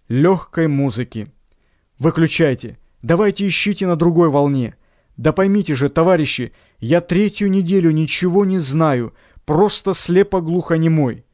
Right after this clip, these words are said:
Ни одной сводки, ни одной статьи о том, что делается в мире».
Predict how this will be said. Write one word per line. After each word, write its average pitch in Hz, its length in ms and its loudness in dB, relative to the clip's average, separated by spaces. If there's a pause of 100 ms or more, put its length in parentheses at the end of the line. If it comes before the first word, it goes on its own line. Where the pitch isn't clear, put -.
(540)
Ни 147 160 2
одной 196 340 0
сводки, 160 640 0 (320)
ни 156 200 0
одной 202 320 0
статьи 185 500 -2
о 175 100 4
том, 202 360 0 (140)
что - 420 0
делается 175 600 0
в 143 100 -2
мире». 139 400 -2